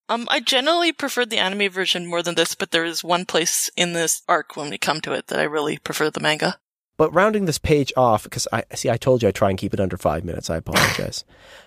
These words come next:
Speaker 2: Um, but, you know, coming to the end of this page is Katsura just sitting there in the tree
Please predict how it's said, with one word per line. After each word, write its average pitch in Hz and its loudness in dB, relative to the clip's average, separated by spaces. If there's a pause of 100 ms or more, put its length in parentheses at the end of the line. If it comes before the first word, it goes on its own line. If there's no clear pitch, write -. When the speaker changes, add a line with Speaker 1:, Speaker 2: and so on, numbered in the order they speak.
(220)
Speaker 2:
Um, 127 6 (240)
but, - 4 (160)
you 160 0
know, 143 4
coming 185 2
to - -6
the 139 0
end 160 4
of 131 0
this 113 -2
page 107 2
is 113 2
Katsura 117 2
just - 0
sitting 143 2
there 120 6
in 117 2
the 110 0
tree 143 2